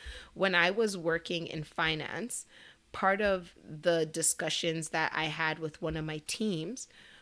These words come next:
was how my growth would look within the company.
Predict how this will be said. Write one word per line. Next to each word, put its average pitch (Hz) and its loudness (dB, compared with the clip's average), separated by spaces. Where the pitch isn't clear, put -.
was 165 0
how 170 2
my 170 -2
growth 156 -4
would 151 -4
look 151 -8
within 156 -4
the 147 -6
company. - -10